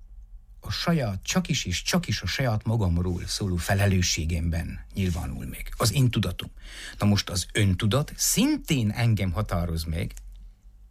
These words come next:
de egy picit másként. Úgy, mint a közösség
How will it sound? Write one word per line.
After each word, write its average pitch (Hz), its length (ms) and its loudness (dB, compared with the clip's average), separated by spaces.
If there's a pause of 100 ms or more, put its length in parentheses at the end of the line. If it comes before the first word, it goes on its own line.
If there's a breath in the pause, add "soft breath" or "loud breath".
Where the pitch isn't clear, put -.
(120)
de 101 320 2 (280)
egy 123 120 0
picit 190 280 2
másként. 143 720 0 (640 soft breath)
Úgy, 214 380 2 (420)
mint 113 160 2
a 110 80 2
közösség 120 840 0